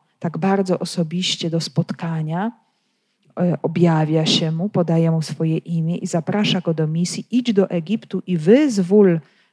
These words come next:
mój lud”. I Mojżesz, pomimo wielkich oporów, jest posłuszny i również to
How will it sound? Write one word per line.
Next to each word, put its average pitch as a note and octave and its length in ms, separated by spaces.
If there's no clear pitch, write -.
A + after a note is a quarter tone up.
mój B3+ 340
lud”. G3 600
I E3 100
Mojżesz, F#3 520
pomimo F#3 380
wielkich G3 640
oporów, F3+ 540
jest G3+ 440
posłuszny F#3 800
i E3+ 80
również G3 460
to F3+ 300